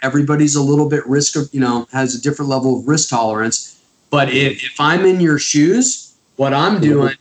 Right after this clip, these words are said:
Speaker 1: is I'm gonna go out, I'm gonna find another property, I'm gonna put a, a down payment on it, uh, the down payment that I essentially am able to save from my, my operating income from the, from your group home business.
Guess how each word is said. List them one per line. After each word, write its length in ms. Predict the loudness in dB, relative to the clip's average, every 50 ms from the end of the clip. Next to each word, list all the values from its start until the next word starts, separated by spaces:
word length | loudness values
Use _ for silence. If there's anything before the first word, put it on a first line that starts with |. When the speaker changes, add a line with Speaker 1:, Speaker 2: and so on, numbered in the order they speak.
| -16 -8 -4
Speaker 1:
is 520 | -2 0 0 0 -2 -4 -8 -10 -16 _ -4
I'm 180 | -2 2 2
gonna 140 | 2 2 0
go 240 | 0 0 0 0 2
out, 240 | 2 2 0 0 0
I'm 100 | -2 -2
gonna 140 | -2 -2
find 340 | -4 -6 -4 -4 -2 0 2
another 300 | 2 2 0 0 0 -2
property, 680 | -2 -2 -2 -2 -2 -2 -2 -2 -2 0 0 -2 -2 -6 _ _ _ _ _ _ -4
I'm 120 | 0 0
gonna 200 | 2 2 0 -2
put 180 | -2 -2 0 0
a, 160 | 0 0 -2 -4
a 80 | -6 -6
down 340 | -4 -2 -2 0 0 0 -2
payment 340 | 0 0 0 0 2 0 0
on 180 | 0 -2 -2
it, 180 | -2 -4 -4 -8 _ _ _ _ _ _ _ _ -6
uh, 440 | -4 -2 0 0 0 0 -2 -4 -6 -8 _
the 80 | -10 -6
down 240 | -4 -2 0 0 0
payment 340 | 0 0 0 2 0 0 0
that 180 | 0 0 0
I 340 | 2 0 0 0 -2 -4 -6 _ _ _ _ -18 -18 -14 -10 -6
essentially 520 | -4 -2 -2 0 -2 -2 0 0 0 2
am 100 | 2 0
able 240 | 0 -2 -2 -4 -4
to 80 | -2
save 640 | -2 0 0 2 2 2 2 2 2 0 -2 -6 -10 _ _ _ _ _
from 540 | _ -8 -4 -4 -2 0 0 0 0 0 -2 -4 _ _ -4
my, 360 | -2 -2 -2 -2 -2 -4 -6 -4
my 140 | -4 -2 0
operating 560 | 0 0 0 -2 -2 -2 -2 -2 -4 -6 -6
income 400 | -8 -8 -8 -6 -4 -4 -4 -4
from 320 | -4 -4 -4 -2 -2 -2
the, 260 | -2 -2 -2 -2 -4
from 260 | -6 -6 -6 -4 -4 -4
your 100 | -4 -4
group 240 | -2 -2 -2 0 0
home 200 | -2 -4 -4 -6
business. 540 | -8 -8 -6 -4 -4 -2 -2 -4 -6 -10